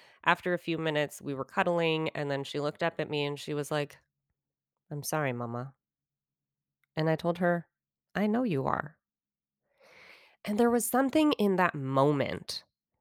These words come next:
that was so, <sighs>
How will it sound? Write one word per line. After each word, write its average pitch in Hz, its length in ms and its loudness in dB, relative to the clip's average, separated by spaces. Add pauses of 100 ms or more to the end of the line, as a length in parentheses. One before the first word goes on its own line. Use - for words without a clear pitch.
(340)
that 175 220 4
was 170 280 2
so, 214 960 2 (3000)
<sighs> - 40 -20